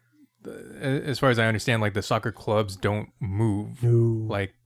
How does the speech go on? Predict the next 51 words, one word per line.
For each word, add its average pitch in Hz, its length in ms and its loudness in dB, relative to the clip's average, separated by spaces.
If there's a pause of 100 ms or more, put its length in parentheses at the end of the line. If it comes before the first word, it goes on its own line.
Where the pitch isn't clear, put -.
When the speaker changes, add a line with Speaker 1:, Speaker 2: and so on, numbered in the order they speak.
(120)
Speaker 1:
American 104 400 0
teams 110 220 0
Speaker 2:
it's 143 120 0
a 127 60 4
Speaker 1:
do. 120 160 -6
Speaker 2:
big 123 460 4
deal 120 280 -2
if 120 80 -4
something 123 280 -2
like 120 140 -4
that 127 160 -2
were 131 80 -2
to 123 80 -2
happen. 120 400 -6 (840)
Um, 131 580 4 (480)
so - 160 6
it's 143 100 6
a - 20 8
mix 151 200 6
of, 147 100 4
I 139 80 10
think 139 180 2
it's 131 140 -4
deep 120 220 0
rooted, 160 400 10
the 135 80 4
fact 135 240 6
that 143 160 0
it's 131 160 0
more 147 160 10
generational, 135 580 8
like, 127 160 6
those 131 160 4
teams 135 220 2
have 127 80 0
been 131 100 2
around 123 200 2
forever. 123 480 2
It's - 120 -2
like 185 160 8
baseball 175 300 8
has 123 220 2
that. 135 200 0
Baseball, 135 480 6
shockingly, 127 640 2
has 127 140 4
been 135 120 4
around 135 280 4
for 139 240 2
so 147 260 -2
long, 165 540 6